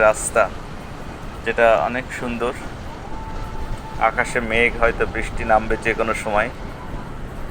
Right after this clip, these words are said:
বর্তমানে আসলে ভিডিও করতে যে কতবার যে ভিজেছি তার কোনো ঠিক নেই।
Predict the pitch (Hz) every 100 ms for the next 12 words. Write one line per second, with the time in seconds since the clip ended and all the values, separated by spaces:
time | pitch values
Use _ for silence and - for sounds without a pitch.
0 | - - - - - - 117 120 113 127
1 | 123 123 117 - - - - - - -
2 | 123 - 127 113 120 127 120 123 - 127
3 | 123 113 123 127 127 123 123 110 107 110
4 | 135 - 127 117 110 117 117 101 82 -
5 | - - - - - - - - - -
6 | - - - - - - - - - -
7 | - - 127 - 110